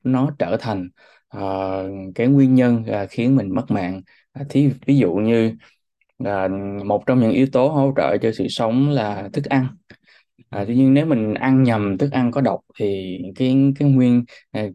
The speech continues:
cái yếu tố mà mình nghĩ rằng hỗ trợ cho sinh mạng đó nó lại là, à, cái nguyên nhân, à, cướp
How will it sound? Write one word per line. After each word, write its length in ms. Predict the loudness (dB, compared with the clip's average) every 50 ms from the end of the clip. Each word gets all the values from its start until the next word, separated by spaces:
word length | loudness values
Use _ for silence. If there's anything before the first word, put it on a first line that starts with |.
| _ _
cái 140 | -4 -2 0
yếu 180 | 0 0 0 2 4
tố 360 | 4 4 4 2 2 0 0
mà 160 | 0 0 -2
mình 280 | -4 -4 -4 -4 -6 -4
nghĩ 220 | -2 0 0 2
rằng 240 | 2 0 -2 -2 -4
hỗ 220 | -2 -4 -4 -2 -4
trợ 280 | -4 -4 -2 -4 -4 -2
cho 120 | -4 -4
sinh 260 | -4 -4 -2 0 0 0
mạng 260 | 0 -4 -6 -10 -8
đó 320 | -8 -8 -6 -6 -4 -2
nó 120 | 0 0 0
lại 280 | -2 -4 -6 -8 -8
là, 300 | -6 -6 -6 -8 -10 -16 _ -20 -20 _ _ _ _
à, 300 | -14 -12 -10 -10 -8 -10 -10 -8
cái 140 | -4 -2 2
nguyên 220 | 4 4 4 6 4
nhân, 380 | 4 4 2 0 0 -2 -2
à, 60 | -4 -6 _
cướp 160 | -2 -2 -2